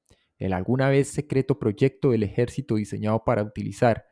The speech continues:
visores remotos capacitados con fines de inteligencia durante la Guerra Fría. Como tal, realicé aplicaciones, a veces denominadas operativas de visualización remota,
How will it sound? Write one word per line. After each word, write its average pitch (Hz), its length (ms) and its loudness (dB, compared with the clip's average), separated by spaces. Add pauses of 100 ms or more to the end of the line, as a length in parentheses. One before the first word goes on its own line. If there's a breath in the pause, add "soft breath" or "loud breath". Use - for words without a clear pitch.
(640)
visores 156 560 4
remotos 143 560 2
capacitados 110 680 0
con 104 280 -10
fines 127 500 -4
de 117 100 -4
inteligencia 110 800 -4
durante 104 380 -4
la 87 140 -4
Guerra 98 280 -4
Fría. 101 420 -8 (1120)
Como 104 260 -2
tal, 151 380 2 (340)
realicé 104 400 0
aplicaciones, 110 760 0
a 107 60 0
veces 107 280 0
denominadas 107 600 -2
operativas 120 640 2
de 113 100 2
visualización 107 800 -2
remota, 139 540 2